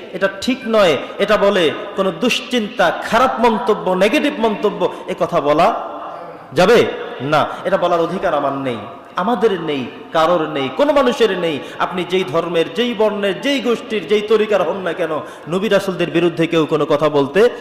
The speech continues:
পারবেন না। আহলে সুন্নাহ ওয়াল জামাতের মতামত হলো, "আল আম্বিয়া কুল্লুহুম মাসুমুন", নবী রাসূলরা নিষ্পাপ, তাদের ভুলগুলো আল্লাহ তাআলা কোরআনে দেখিয়ে দিয়েছেন। কেন, কোন কারণে তাদেরকে শাস্তি পেতে হয়েছে,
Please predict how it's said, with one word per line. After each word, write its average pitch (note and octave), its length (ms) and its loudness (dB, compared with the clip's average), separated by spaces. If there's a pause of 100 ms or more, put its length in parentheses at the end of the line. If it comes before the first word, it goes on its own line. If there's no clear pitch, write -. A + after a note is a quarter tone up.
(240)
পারবেন C3 300 -2
না। C3+ 220 -6 (220)
আহলে A#3+ 260 4
সুন্নাহ B3+ 320 0
ওয়াল A#3+ 140 4
জামাতের A3 380 2 (100)
মতামত F3+ 320 2
হলো, A3+ 640 0
"আল E3 200 0
আম্বিয়া F3 460 2
কুল্লুহুম G3 500 -2
মাসুমুন", D3 760 -2 (320)
নবী E3+ 200 -4
রাসূলরা D#3 380 -2
নিষ্পাপ, C#3+ 440 -2 (1000)
তাদের F3 260 0
ভুলগুলো A#3 460 2
আল্লাহ G#3 200 4
তাআলা G3 160 2
কোরআনে F3+ 440 0
দেখিয়ে D#3+ 260 -2
দিয়েছেন। C#3+ 360 -2 (840)
কেন, B3 300 6
কোন C4 300 0
কারণে A#3+ 200 4
তাদেরকে G#3 340 0
শাস্তি - 300 -4
পেতে F#3+ 200 -4
হয়েছে, E3 360 0